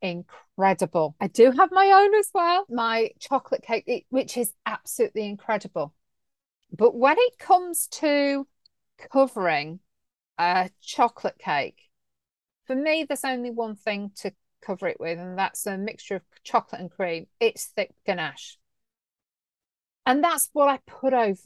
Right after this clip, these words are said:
the top. And I just make this ganache,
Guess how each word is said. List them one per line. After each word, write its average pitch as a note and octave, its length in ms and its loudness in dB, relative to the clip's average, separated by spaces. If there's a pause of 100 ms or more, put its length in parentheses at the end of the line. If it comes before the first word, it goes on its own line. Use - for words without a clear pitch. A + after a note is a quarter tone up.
the F3 160 -14
top. - 440 -8 (1500)
And A3+ 200 -2 (140)
I C4+ 140 0
just D#4 260 -8
make D#4 360 -2
this A#3 180 -4
ganache, G#3+ 640 -4